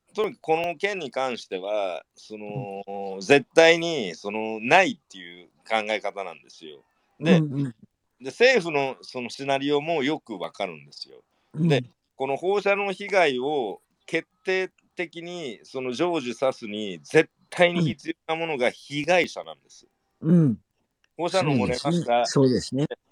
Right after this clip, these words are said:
Speaker 1: その、危険ですっていうのを完成させる、シナリオを完成させる上で大事なのが、
Speaker 2: うん。
Speaker 1: このひ-、被害者の存在なんですよ。
Speaker 2: うん。
Speaker 1: で、この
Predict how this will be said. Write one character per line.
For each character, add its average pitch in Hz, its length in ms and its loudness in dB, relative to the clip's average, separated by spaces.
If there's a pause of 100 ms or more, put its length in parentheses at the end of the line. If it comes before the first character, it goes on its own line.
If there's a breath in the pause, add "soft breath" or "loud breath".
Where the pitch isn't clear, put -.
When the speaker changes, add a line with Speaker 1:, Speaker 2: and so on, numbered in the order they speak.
(240)
Speaker 1:
そ 117 180 -12
の、 113 840 -6
危 123 120 -12
険 135 240 0
で 135 120 2
す 120 140 -10
っ - 40 -12
て - 180 -6
い 110 380 0
う 110 40 -8
の 123 300 2 (160)
を 131 200 0
完 175 360 2
成 170 180 -2
さ 160 160 0
せ 165 140 -6
る、 117 340 -10
シ 123 180 -10
ナ 131 120 0
リ 135 120 -4
オ 147 100 0
を 135 40 -6
完 147 260 -2
成 147 160 -4
さ 143 140 -4
せ 147 140 -2
る 117 120 -8
上 113 140 0
で 156 260 2
大 127 300 2
事 120 120 -14
な 135 100 -4
の 110 120 -6
が、 120 200 2
Speaker 2:
う - 20 0
ん。 - 40 -4 (380)
Speaker 1:
こ 104 140 -12
の 110 80 -10
ひ-、 127 280 -8
被 120 200 -8
害 120 220 6
者 95 180 -6
の 139 260 -4 (200)
存 92 280 -10
在 - 180 -8
な 73 120 -14
ん 65 80 -20
で - 120 -20
す - 160 -20
よ。 - 60 -20 (260)
Speaker 2:
う 190 240 8
ん。 135 220 -6 (420)
Speaker 1:
で、 120 140 -4 (260)
こ 131 120 -4
の 131 200 -4